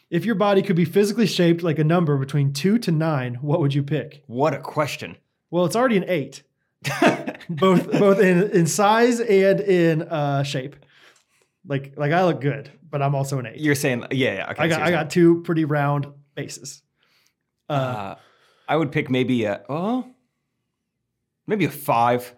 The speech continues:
Speaker 2: to have kind of a rounded bottom, which is maybe a wheel, so I could go pretty fast.
Speaker 1: Mm-hmm.
Speaker 2: But also I've got kind of a roof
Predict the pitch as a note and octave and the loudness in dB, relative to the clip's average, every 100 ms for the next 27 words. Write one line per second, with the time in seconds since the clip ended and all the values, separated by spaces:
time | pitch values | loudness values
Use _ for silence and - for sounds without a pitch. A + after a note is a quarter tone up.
0 | _ _ _ - D3 F3 C#3 A#2+ B2 B2+ | _ _ _ -4 -2 0 0 0 2 0
1 | A2+ G2 G2+ A2 C3+ C#3 B2 B2 A2+ A2 | 0 0 0 0 -4 -6 -8 -6 -4 -4
2 | G2 F#2+ G#2 G2+ A#2+ A#2+ C#3+ A2+ F#2 A#2 | -4 -6 -4 -2 -2 -4 -4 -6 -4 -2
3 | A2+ C3+ A2+ - G2 G2 A#2+ - D3 C3+ | -2 -2 -6 -4 -4 -4 -6 -12 -10 -6
4 | C#3 D#3+ D#3+ B2 C3+ D3+ C3 A2 G2+ B2+ | 0 0 0 -2 -4 -4 -4 -4 -2 -2
5 | G2+ - - | -2 -8 -20